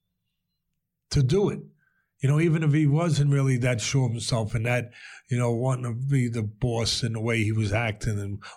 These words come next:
wanting to be, you know, get after the guy, and he didn't wanna stop. Um, but he really did, didn't wanna keep going. But all that mattered was he was able to put forward that front. He,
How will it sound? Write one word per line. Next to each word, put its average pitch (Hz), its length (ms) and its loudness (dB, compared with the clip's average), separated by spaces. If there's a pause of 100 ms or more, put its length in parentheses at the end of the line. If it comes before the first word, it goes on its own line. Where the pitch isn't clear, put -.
wanting 127 260 -2
to 117 80 -2
be, 110 420 -2 (420)
you 113 100 -4
know, 101 600 -6 (500)
get 131 160 2
after 123 300 0
the 110 100 -2
guy, 104 200 0
and 101 100 -2
he 110 80 0
didn't 123 180 0
wanna 117 240 -2
stop. - 540 -4 (580)
Um, 113 580 -4
but 120 200 0
he 120 80 2
really 120 260 0
did, 120 320 -2
didn't 127 240 0
wanna 110 220 -4
keep 113 200 -2
going. 104 280 -4 (500)
But 135 300 0 (1080)
all 175 220 0
that 170 140 2
mattered 170 420 0
was 123 560 -2 (260)
he - 80 0
was 139 200 4
able 151 340 2
to 131 160 -2 (120)
put 175 280 -2
forward 120 380 -2
that 107 160 -2
front. 104 340 -8 (460)
He, 147 200 2